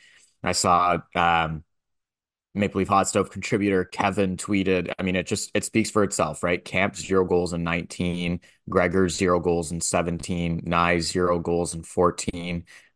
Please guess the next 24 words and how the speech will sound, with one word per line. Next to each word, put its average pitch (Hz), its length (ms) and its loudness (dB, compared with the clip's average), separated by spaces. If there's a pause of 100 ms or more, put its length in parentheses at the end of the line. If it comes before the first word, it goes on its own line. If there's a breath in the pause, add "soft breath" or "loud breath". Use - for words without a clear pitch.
Bertuzzi, 92 600 2
zero 90 340 2
goals 87 340 0
in 76 200 -10
thirteen, 85 680 -2
Tavares, 90 520 2
zero 87 360 0
goals 87 360 0
in 80 100 -6
ten, 92 480 -2 (720 loud breath)
Yarncroc, 98 600 4
zero 92 340 2
goals 92 280 0
in 85 120 -4
nine, 92 520 2
and 85 320 -6
Domi 95 300 2
has 90 200 -2
one 90 300 0
in 90 100 0
his 87 200 -6
last 82 300 -2 (100)
sixteen - 680 -2
games. 82 480 -4